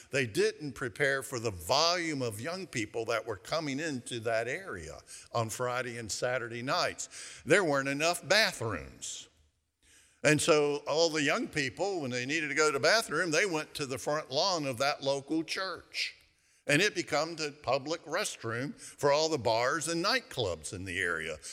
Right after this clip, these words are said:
And when the church would meet on Sunday mornings, they had to form a committee to go clean the front yard up. How would you like to serve on that committee? How would you like to be the one to have to find somebody to serve on that committee?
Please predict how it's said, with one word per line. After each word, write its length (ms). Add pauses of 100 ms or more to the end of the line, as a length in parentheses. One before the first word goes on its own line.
(140)
And 180
when 140
the 80
church 420
would 220
meet 260
on 160
Sunday 320
mornings, 680
they 140
had 140
to 80
form 460
a 80
committee 460
to 80
go 240
clean 500 (420)
the 120
front 380
yard 420
up. 300
How 100
would 140
you 60
like 180
to 60
serve 200
on 160
that 260
committee? 500 (1120)
How 100
would 100
you 100
like 240
to 40
be 160
the 140
one 220
to 80
have 200
to 80
find 420
somebody 380
to 120
serve 300
on 180
that 280
committee? 500